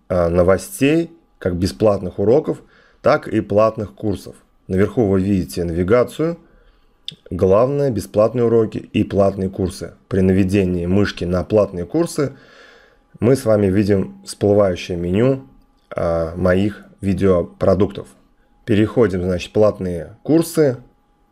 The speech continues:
и Adobe Engine Animate, покупка по двести пятьдесят за урок. Я для примера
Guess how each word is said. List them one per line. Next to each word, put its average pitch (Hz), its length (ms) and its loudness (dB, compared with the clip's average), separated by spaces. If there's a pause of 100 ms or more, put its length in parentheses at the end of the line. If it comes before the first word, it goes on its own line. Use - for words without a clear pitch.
(840)
и 113 160 4
Adobe 95 680 0
Engine 92 300 0
Animate, 101 460 2 (160)
покупка 101 460 -4
по 92 160 0
двести 95 300 -2
пятьдесят 101 360 -2
за 95 120 0
урок. 95 260 0 (600)
Я 101 360 0
для 95 260 0
примера 110 720 2